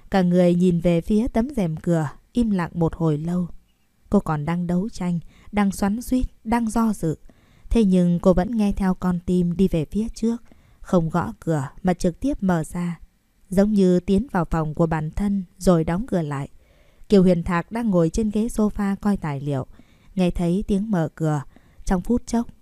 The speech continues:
nhìn thấy Bạch Nhược Hy tiến vào, anh liền không nhịn được mà kinh ngạc. Ánh mắt anh tràn đầy vẻ khó hiểu, nghi ngờ nhìn Bạch Nhược Hy. Cô đóng cửa, treo túi lên bên cạnh, rồi trực tiếp ngồi xuống bên cạnh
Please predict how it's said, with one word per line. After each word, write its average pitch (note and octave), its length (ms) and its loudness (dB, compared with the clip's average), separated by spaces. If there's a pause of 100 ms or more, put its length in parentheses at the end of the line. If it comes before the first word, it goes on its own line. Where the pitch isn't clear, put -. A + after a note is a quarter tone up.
(100)
nhìn F3+ 220 2
thấy F#3 280 -2
Bạch F3+ 140 -2
Nhược E3 220 0
Hy G#3+ 240 -2
tiến G#3+ 320 -2
vào, D3+ 320 -4 (400)
anh F#3+ 200 2
liền D#3+ 300 0
không G#3+ 200 -2
nhịn E3+ 240 2
được D#3 260 0
mà D3+ 100 -4
kinh G3 260 -2
ngạc. D#3 180 -4 (640)
Ánh F3+ 220 0
mắt G#3+ 200 0
anh E3 680 -2 (280)
tràn D#3+ 260 0
đầy D#3 300 0
vẻ D#3 160 -2
khó F#3+ 320 -4
hiểu, E3+ 360 0 (160)
nghi A3+ 160 2
ngờ E3+ 360 0
nhìn D#3 200 -4
Bạch D3+ 200 -8
Nhược D3+ 240 -4
Hy. F3+ 300 -6 (500)
Cô F#3 140 4
đóng E3+ 280 -2
cửa, D3+ 280 -2 (200)
treo F3+ 200 0
túi F#3 360 2
lên G3 220 0
bên F#3 180 -2
cạnh, D3 220 -8 (400)
rồi F#3 180 4
trực - 240 -2
tiếp C4+ 220 -2
ngồi F3 240 2
xuống G3+ 260 0
bên A3 160 -2
cạnh D#3 200 -8